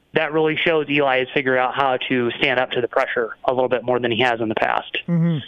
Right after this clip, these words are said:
Speaker 1: But, yeah, like Ralph said in one of those races that, uh,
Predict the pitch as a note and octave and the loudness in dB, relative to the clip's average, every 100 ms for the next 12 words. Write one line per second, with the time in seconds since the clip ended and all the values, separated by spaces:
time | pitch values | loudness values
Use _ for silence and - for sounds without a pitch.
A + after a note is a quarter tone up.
0 | - - _ - - D3+ D3 D3 E3+ E3+ | -14 -20 _ -20 -6 0 0 2 0 2
1 | D#3+ D#3+ D#3 - D#3+ E3+ G3+ - F#3+ F3+ | 2 2 0 -2 0 2 0 -2 -2 0
2 | E3+ F3 F3 D3+ D#3 D#3+ E3 D#3+ C3+ C#3 | 0 2 0 0 0 0 0 -2 0 2
3 | C3 B2 A2+ | 2 2 0